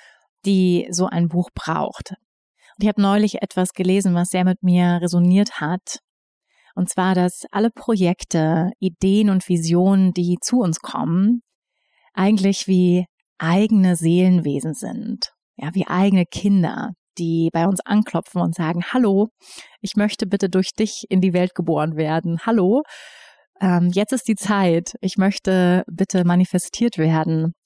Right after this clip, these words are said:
Ja, wir leben auf einem Planeten der Manifestation und wir sind Wesen, die die ganze Zeit gebären, die ganze Zeit manifestieren, ob es uns bewusst ist oder nicht. Und eigentlich sind wir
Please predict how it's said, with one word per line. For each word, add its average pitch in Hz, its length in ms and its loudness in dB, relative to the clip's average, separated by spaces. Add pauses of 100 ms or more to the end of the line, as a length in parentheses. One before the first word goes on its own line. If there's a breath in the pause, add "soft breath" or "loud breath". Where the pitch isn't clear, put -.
Ja, - 180 -4
wir 175 120 0
leben 202 300 2
auf 156 180 -2
einem 175 160 -2
Planeten 180 460 0
der 175 120 0
Manifestation 185 1040 0
und 170 220 -2
wir 196 280 2
sind 185 360 2 (380 soft breath)
Wesen, 202 840 0
die 202 340 2 (140)
die 180 80 -6
ganze 208 420 0
Zeit 185 640 0 (640)
gebären, 220 680 -2
die 185 60 -2
ganze 202 260 0
Zeit 196 220 -2
manifestieren, 185 760 0
ob 180 160 -6
es 190 120 -2
uns 175 140 -4
bewusst 202 380 -2
ist 190 120 -4
oder 170 180 0
nicht. 190 400 0 (1080 loud breath)
Und 196 120 0
eigentlich 202 380 2
sind 190 300 2
wir 226 340 4